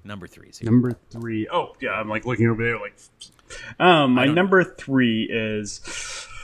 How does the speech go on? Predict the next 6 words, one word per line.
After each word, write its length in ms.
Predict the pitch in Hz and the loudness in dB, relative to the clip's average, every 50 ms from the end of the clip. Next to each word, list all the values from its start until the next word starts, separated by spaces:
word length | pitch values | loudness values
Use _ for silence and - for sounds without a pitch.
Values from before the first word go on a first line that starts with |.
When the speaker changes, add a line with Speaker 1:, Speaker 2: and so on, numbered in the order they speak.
| - - - - - - - _ - | -16 -16 -18 -18 -20 -20 -14 _ -4
Speaker 2:
okay, 420 | 156 160 160 160 - 143 156 131 | -2 -2 -2 -2 0 2 2 2
well, 400 | 117 117 147 151 156 160 - - - | 4 4 6 6 6 6 4 2 0
I 260 | - 147 170 202 226 247 | 4 6 8 8 8 6
discovered 600 | 214 240 254 - - - - 202 202 196 208 202 | 4 2 -2 -4 -4 -2 2 2 4 4 2 0
this 220 | 196 226 220 - - | 0 -4 -6 -6 -4
movie 540 | 156 143 135 131 120 123 123 123 143 135 | -2 0 0 0 0 0 -2 -4 -6 -10